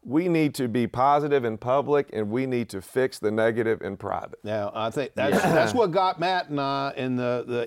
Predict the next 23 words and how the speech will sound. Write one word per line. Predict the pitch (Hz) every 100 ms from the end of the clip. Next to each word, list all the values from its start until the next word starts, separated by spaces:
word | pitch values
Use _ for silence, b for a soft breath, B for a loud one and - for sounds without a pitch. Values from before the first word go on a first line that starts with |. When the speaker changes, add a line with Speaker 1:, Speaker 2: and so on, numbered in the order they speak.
| 143
Speaker 2:
E | 147
A | 135
P | 143 135
B | 123 123
R | 117 113
F | 123
Speaker 1:
And | 113
Speaker 2:
staff. | 151 151
Speaker 1:
people | 107 131
accuse | 120 - 143 135 95
sunshine | - 131 139 139 127 123
pumping | 135 127 131
and | 110
all | 113 117
that. | 117 113
Well, | 117
I | 117
mean, | 113 107
good | 117 165
cities | - 143 131 113
sunshine | 120 113 107 107 95
pump, | - 104 95 -
and, | 92